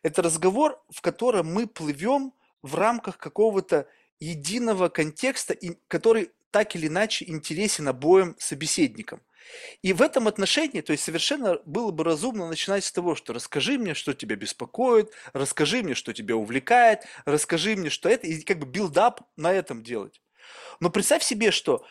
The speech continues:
когда ты идёшь в эту сторону, то, в принципе, здесь тоже можно несколько сманипулировать и как бы понять, от чего ты торчишь,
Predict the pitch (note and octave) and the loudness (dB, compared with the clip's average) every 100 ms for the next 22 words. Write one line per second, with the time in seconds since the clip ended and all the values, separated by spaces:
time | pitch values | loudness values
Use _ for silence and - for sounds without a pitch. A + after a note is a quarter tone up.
0 | _ E3 D#3 A3 A3+ A#3+ A3+ - E3 G#3 | _ -6 2 2 2 0 -2 -4 -6 0
1 | G#3+ - C#4 - - - G#3 D#3+ B2 G#2+ | 2 2 -2 0 -2 2 2 2 -4 -10
2 | - _ _ - F#3 - - B3 D#4 - | -16 _ _ 2 2 2 -8 -4 -2 -4
3 | A#3 F3 F#3 - C#4 B3+ A3 G3 F#3 F#3+ | -4 -2 -2 0 -2 2 2 2 0 -2
4 | - D#3+ D3+ D#3+ E3+ E3 F#3 F#3+ F3 C3+ | -4 -6 -4 -2 -2 -2 -2 2 2 2
5 | B2+ - D#3+ D#3+ D3 F3+ F#3 G#3 E3+ - | 0 -2 -4 -2 0 0 2 2 0 -4
6 | _ - C#3+ - F#3+ G3 F3+ D3+ - D#3 | _ -8 -6 -2 0 2 2 0 0 -2
7 | - - D4+ - | 0 0 0 -2